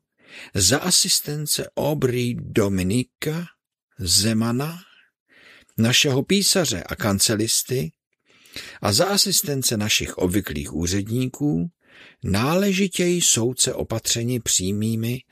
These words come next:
a zvláštními rozkazy jejího veličenstva, z moci svého poslání a práv a povinností našeho úřadu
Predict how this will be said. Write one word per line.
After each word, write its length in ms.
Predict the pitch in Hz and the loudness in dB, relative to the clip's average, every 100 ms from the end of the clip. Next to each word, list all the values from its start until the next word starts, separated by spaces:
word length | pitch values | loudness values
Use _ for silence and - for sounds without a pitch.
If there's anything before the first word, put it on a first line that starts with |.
| - | -6
a 140 | 82 | -4
zvláštními 800 | 71 78 98 104 - 131 131 107 | -2 -2 -2 -2 -2 -2 -2 -2
rozkazy 640 | 80 - - 110 104 110 - - - - | 0 2 2 0 0 0 -4 -12 -14 0
jejího 400 | 104 113 87 78 | 4 4 2 -2
veličenstva, 880 | 69 85 - 117 120 - - 139 156 - _ _ _ _ _ - | -2 0 0 0 0 0 0 -4 -6 -12 _ _ _ _ _ -2
z 140 | 95 | 4
moci 340 | 127 160 - 196 | 4 4 2 2
svého 400 | 185 202 185 185 | 2 4 4 2
poslání 880 | 190 - 202 190 175 117 104 - | 2 2 2 0 -2 -2 -2 -4
a 100 | - | -8
práv 480 | - 92 92 127 156 - - | -4 -4 -2 -6 -10 -10 -6
a 140 | 73 _ | -8 _
povinností 720 | 82 90 107 127 - - 151 | -2 0 0 0 0 0 -2
našeho 440 | 131 113 - 101 85 | 0 0 0 -2 -4
úřadu 540 | 92 95 110 127 147 | -2 0 0 0 -2